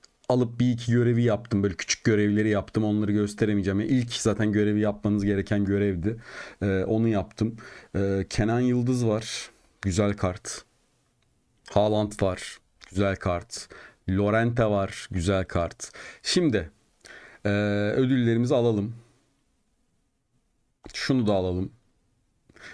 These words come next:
Şimdi bugün paketleri açacağız. Bir iki tane paketimiz var. Şey gelmemiştir diye düşünüyorum. İkon paketi falan gelmedi galiba. Şimdi burada, hey yavrum hey.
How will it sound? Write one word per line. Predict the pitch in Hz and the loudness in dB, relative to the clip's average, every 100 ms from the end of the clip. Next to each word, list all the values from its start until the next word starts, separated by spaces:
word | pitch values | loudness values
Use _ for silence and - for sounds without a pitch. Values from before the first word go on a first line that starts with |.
| - | -8
Şimdi | - 151 160 | -2 0 2
bugün | 151 160 | 2 0
paketleri | 165 147 117 131 160 | 0 0 0 0 0
açacağız. | 127 123 101 104 | 0 0 0 0
Bir | 156 | 0
iki | 139 - | -2 0
tane | 120 117 127 - - | 0 2 -2 -4 -2
paketimiz | 131 127 120 131 107 98 | -2 -2 0 0 0 -2
var. | 120 - - - - | -4 -6 -18 -20 -6
Şey | - 170 165 | 0 2 4
gelmemiştir | 151 175 160 113 113 101 92 | 2 2 0 0 -2 -2 0
diye | 104 90 | 0 0
düşünüyorum. | - 101 98 113 | -2 0 0 0
İkon | - - 127 123 | -2 0 -2 0
paketi | 127 131 120 | -2 -2 -2
falan | 120 127 123 | 0 0 2
gelmedi | 123 123 113 95 | 2 2 0 0
galiba. | 92 87 87 82 113 - - - - - | 0 0 0 -2 -2 -4 -12 -20 -20 -6
Şimdi | 156 147 151 | -2 0 0
burada, | 180 156 160 180 135 - - _ | 0 2 0 0 -6 -16 -20 _
hey | 131 117 | -2 0
yavrum | 101 101 101 120 113 | 2 2 0 0 0
hey. | 95 | 0